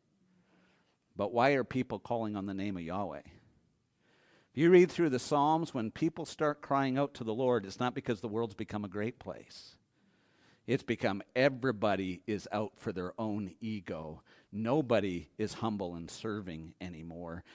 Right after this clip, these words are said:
It's a hostile, hard world. It's full of Lamechs and murder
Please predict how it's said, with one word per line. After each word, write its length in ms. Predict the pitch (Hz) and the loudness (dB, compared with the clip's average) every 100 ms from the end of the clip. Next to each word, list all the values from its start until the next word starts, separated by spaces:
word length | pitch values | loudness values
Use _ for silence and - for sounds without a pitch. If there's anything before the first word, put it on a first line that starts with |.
| - | -6
It's 200 | 101 - | -6 -4
a 80 | 87 | -6
hostile, 880 | - - 139 139 - 139 123 117 - _ | -6 -2 0 -2 2 4 4 2 -4 _
hard 540 | - - 131 120 107 95 | -10 0 2 2 -2 -2
world. 480 | 110 110 107 107 - - - | 0 2 0 -2 -10 -14 -8
It's 220 | 107 - | -6 -6
full 280 | - 139 113 | 2 4 4
of 200 | 95 107 | 0 0
Lamechs 640 | 120 143 165 - - - - - | 2 6 4 2 -10 -12 -16 -6
and 180 | 117 87 | -4 -2
murder 600 | 95 127 147 156 147 147 | 0 2 4 4 4 0